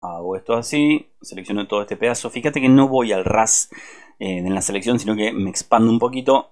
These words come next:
clic, arrastro y digo, "Esta área está buena para que tome de referencia". Está eliminado, pero no queda tan realista, por eso voy enseguida a edición, a transición, em, eh, bueno, si es una transición, fade.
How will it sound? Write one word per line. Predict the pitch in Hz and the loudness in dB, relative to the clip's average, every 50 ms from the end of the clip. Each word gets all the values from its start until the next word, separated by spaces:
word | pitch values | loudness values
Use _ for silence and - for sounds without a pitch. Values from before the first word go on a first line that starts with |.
| _ _ | _ _
clic, | - 139 139 123 - - | -6 -6 -4 -4 -4 -2
arrastro | 113 123 135 127 - - 139 139 - - | -2 0 -2 -2 -2 -2 -2 -2 -2 -4
y | - 113 104 | -6 -8 -8
digo, | 104 104 107 107 - - | -4 -2 0 -2 -2 -2
"Esta | 117 - - 104 | -6 -4 -2 -2
área | 107 107 | -2 -4
está | 98 - 101 | -4 -4 -2
buena | 104 113 113 107 92 | -2 0 0 0 0
para | 87 87 85 85 | -2 -4 -8 -8
que | 87 87 | -8 -4
tome | 98 101 104 107 | -2 -2 0 0
de | 110 110 | 0 -2
referencia". | 110 113 - 123 123 123 123 120 - 135 139 - - - - - - - _ _ _ - - - _ _ - | -2 -4 -2 -2 0 0 0 0 0 -2 -4 -6 -10 -20 -20 -20 -20 -20 _ _ _ -20 -20 -20 _ _ -14
Está | - - - - 185 | -12 0 4 4 6
eliminado, | 185 175 160 160 165 165 165 165 - 165 156 | 8 10 10 10 10 8 8 6 6 4 2
pero | - 98 98 | 0 0 0
no | 101 104 | 0 2
queda | 110 110 110 | 2 0 2
tan | 107 120 117 | 2 0 2
realista, | 117 123 135 139 135 - 135 117 | 2 2 0 0 0 0 0 0
por | - 117 120 | 0 0 -2
eso | - - 117 | 0 0 0
voy | 107 117 120 120 | 0 2 2 0
enseguida | 110 - - 104 110 117 117 113 - - | 0 0 -2 -4 -2 0 0 0 0 -2
a | - 98 - - | -4 -8 -10 -6
edición, | 147 143 143 135 127 - 131 135 135 135 135 135 - | -4 -2 -2 -2 -2 0 2 4 4 4 4 2 0
a | - 95 90 90 - _ _ _ - _ | -4 -8 -8 -8 -10 _ _ _ -8 _
transición, | - 120 131 147 147 143 135 123 - - 135 131 135 131 127 | 2 4 6 6 4 4 0 -2 -2 2 4 4 4 4 2
em, | 104 95 95 92 90 87 87 87 87 87 87 85 - - _ _ _ _ _ _ _ _ _ _ _ _ _ _ _ - | 0 -2 -2 -2 -2 0 -2 -2 -2 -4 -6 -8 -10 -14 _ _ _ _ _ _ _ _ _ _ _ _ _ _ _ -14
eh, | 92 90 87 85 85 82 85 87 | -12 -10 -10 -10 -10 -12 -6 2
bueno, | 110 117 104 107 | 4 6 6 6
si | 107 - 160 | 4 2 2
es | - - | 4 6
una | 147 135 120 | 6 6 6
transición, | 113 107 104 104 98 - - 95 92 90 - | 6 2 0 0 -2 -2 -4 -4 -4 -4 -2
fade. | - - 117 95 87 - - | 0 2 2 2 2 -2 -10